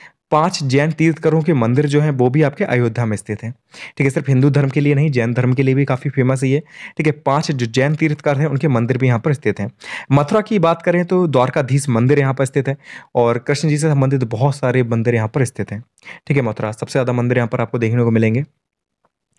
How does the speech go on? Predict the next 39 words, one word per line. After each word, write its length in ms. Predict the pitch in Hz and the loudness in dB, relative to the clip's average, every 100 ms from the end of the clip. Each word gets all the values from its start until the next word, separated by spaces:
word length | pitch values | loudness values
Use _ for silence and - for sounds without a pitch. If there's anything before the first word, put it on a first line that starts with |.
| - - - - | -20 -18 -14 0
फिर 100 | 202 | 2
हम 140 | 214 | 4
बात 180 | 175 180 | 2 2
करते 240 | 202 175 | 0 0
हैं 80 | 208 | -2
चित्रकूट 480 | 175 131 123 113 98 | -2 -2 -2 -4 -4
की। 100 | 113 | -8
चित्रकूट 400 | - 160 165 185 135 | -6 -4 0 0 0
बहुत 300 | 120 156 160 | 0 0 0
फेमस 220 | 151 139 | 0 2
जगह 200 | 135 139 | 2 2
है। 120 | 139 147 - - - | 0 -4 -14 -16 -4
यहाँ 80 | 147 | -2
पर 140 | 170 | 0
कामता 380 | - 143 147 170 | 0 0 0 -2
नाथ 320 | 120 113 147 151 | 0 0 0 0
मंदिर 240 | 147 147 | 2 0
स्थित 260 | 139 147 151 | 0 -2 -2
है। 60 | |
गुप्त 260 | 127 135 - | -2 -2 -2
गोदावरी 580 | 120 117 127 131 147 147 _ - | 0 2 2 0 0 -2 _ -6
आपने 220 | 127 139 | -2 -2
नाम 180 | 135 135 | -2 -4
सुना 180 | 135 | -2
होगा 180 | 127 127 | -2 -2
कि 460 | 143 - - - 123 | -4 -12 -20 -6 -2
जो 100 | 120 | 2
गोदावरी 400 | 117 123 123 139 | 2 0 0 0
नदी 240 | 131 127 | 0 0
है 60 | 131 | 0
निकलती 400 | 117 123 120 131 | 0 -2 -2 -2
है, 60 | |
फिर 140 | 127 127 | -2 -2
यहाँ 100 | 120 | 0
पर 120 | 127 | 0
गुप्त 220 | 117 120 | -2 -2
हो 60 | 123 | 0
जाती 240 | 113 | 0
है। 60 | 131 | -2